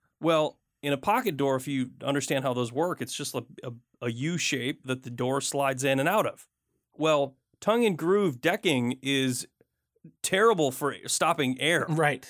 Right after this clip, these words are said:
Speaker 1: So
Speaker 2: Rot with,
Speaker 1: in
Speaker 2: with
Speaker 1: the
Speaker 2: creases and cracks.
Speaker 1: in the wintertime, I can put my hand up to the pocket door opening, and it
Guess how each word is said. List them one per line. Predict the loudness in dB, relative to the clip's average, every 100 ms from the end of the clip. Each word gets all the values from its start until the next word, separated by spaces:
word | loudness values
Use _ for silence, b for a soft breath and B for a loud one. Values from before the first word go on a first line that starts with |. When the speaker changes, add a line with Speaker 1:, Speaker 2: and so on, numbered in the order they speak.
| b b b
Speaker 1:
So | 2 6
Speaker 2:
Rot | 6 4 2
with, | 0 0 0
Speaker 1:
in | 0
Speaker 2:
with | 0
Speaker 1:
the | -8 _
Speaker 2:
creases | -2 0 -2 -4
and | -4
cracks. | -2 -2 -2 -2
Speaker 1:
in | 2
the | 2
wintertime, | 2 2 2 0 -2 0 0 -2 -6 -12 _ _ _ _ _ _ _
I | -2 -2
can | -2 -8
put | 0 0
my | 2 0
hand | 0 -2 0 2 0 -2 -10 _ _
up | -2 -2 -4
to | 0 0 0 -2
the | 0 0 0
pocket | -4 -4 -4 -4 -4
door | -2 0 0
opening, | -2 -2 -4 -6 -8 _ _
and | -4
it | -4